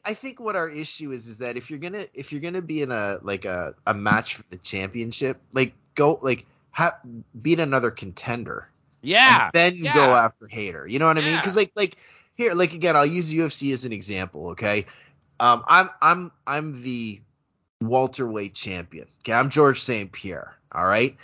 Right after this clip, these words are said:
Speaker 1: Nick Diaz doesn't get a shot at George Saint Pierre, and then if he beats him, he gets another shot at George Saint
Speaker 2: Yeah,
Speaker 1: Pierre.
Speaker 2: exactly.
Speaker 1: Nick Diaz fights, you know, uh, he, he fights Condit, Carlos Condit, and then if whoever wins that gets the fight with
Speaker 2: Right.
Speaker 1: George Saint Pierre.
Speaker 2: Right.
Speaker 1: So with Bunny,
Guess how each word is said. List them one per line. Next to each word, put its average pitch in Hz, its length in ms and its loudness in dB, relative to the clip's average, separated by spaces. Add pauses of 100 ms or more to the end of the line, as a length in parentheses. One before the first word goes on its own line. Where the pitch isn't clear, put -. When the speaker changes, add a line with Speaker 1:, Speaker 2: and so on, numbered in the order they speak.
(240)
Speaker 1:
Nick 233 280 2
Diaz 147 680 2
doesn't 151 480 0
get 135 160 -2
a 120 40 -4
shot 131 360 0
at 110 140 -10
George 120 300 -4
Saint 110 240 -8
Pierre, 120 200 -4
and 107 100 -6
then 104 80 -4
if 92 80 -8
he 107 80 -10
beats 113 320 -6
him, 95 80 -10
he 95 80 -6
gets 98 220 -4
another 113 280 0
shot 95 240 -2
at 90 80 -6
George 90 240 -8
Saint 107 200 -2
Speaker 2:
Yeah, 95 60 -4
Speaker 1:
Pierre. 98 300 -6
Speaker 2:
exactly. 104 320 -8
Speaker 1:
Nick - 120 -8
Diaz 175 360 2
fights, - 460 -4 (160)
you 143 120 -6
know, 110 280 -2 (100)
uh, 113 320 2 (360)
he, - 120 -10
he 156 200 -2
fights - 460 0
Condit, 139 500 2 (240)
Carlos 143 360 2
Condit, 127 520 0
and 127 140 -4
then 131 100 -2
if 117 80 -6
whoever 156 320 4
wins 151 300 -4
that 117 340 -2
gets 131 260 -2
the 120 140 -10
fight 107 380 -6 (140)
with 98 300 -8
Speaker 2:
Right. 98 100 -4
Speaker 1:
George 92 240 -4
Saint 107 280 -16
Pierre. 113 280 -6
Speaker 2:
Right. 85 80 -6
Speaker 1:
So 120 360 -2
with 113 160 -14
Bunny, 151 400 2